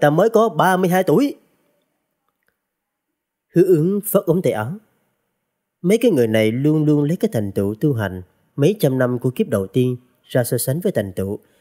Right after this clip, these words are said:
hai mươi mấy năm của y. Nói y không bằng kiếp đầu tiên,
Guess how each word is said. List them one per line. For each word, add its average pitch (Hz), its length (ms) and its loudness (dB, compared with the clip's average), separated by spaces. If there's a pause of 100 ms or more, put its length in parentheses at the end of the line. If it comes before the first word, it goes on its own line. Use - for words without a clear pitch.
(160)
hai 156 300 0
mươi 147 180 2
mấy 151 180 0
năm 135 200 -2
của 147 120 0
y. 135 160 0 (840)
Nói 226 120 4
y 170 160 2
không 170 200 0
bằng 101 180 -2
kiếp - 200 0
đầu 98 200 0
tiên, 135 240 -2